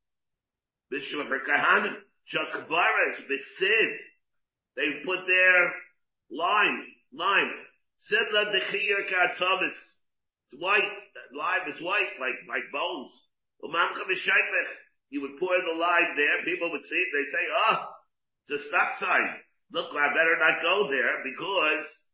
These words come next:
it must be a, a mace that's buried there." Kehechad and a chafetz fei. And yet they would pour it, and that should be even whiter. Be white, very white, and be glare-, glaring,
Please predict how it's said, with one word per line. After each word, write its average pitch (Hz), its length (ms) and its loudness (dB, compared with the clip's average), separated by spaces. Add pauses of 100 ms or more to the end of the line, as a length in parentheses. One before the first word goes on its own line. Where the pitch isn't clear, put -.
(180)
it 160 200 0
must 180 200 0
be 175 140 -2
a, - 60 -2
a 165 260 2
mace 170 260 2
that's 156 240 -4
buried 127 360 0
there." 92 260 -6
Kehechad 175 380 0
and 156 200 0
a - 60 -6
chafetz 160 480 -2
fei. 151 220 4 (580)
And 156 80 -6
yet 160 240 2
they 151 100 2
would 139 220 -2
pour 214 220 0 (100)
it, 170 160 0
and 160 160 -6
that 165 220 0
should 175 100 -10
be 175 160 0
even 165 240 -2
whiter. 139 400 -4 (420)
Be 170 200 -6
white, 208 240 4 (100)
very 185 300 4
white, 190 300 4
and - 80 -4
be 175 260 -2
glare-, 185 480 2
glaring, 160 680 2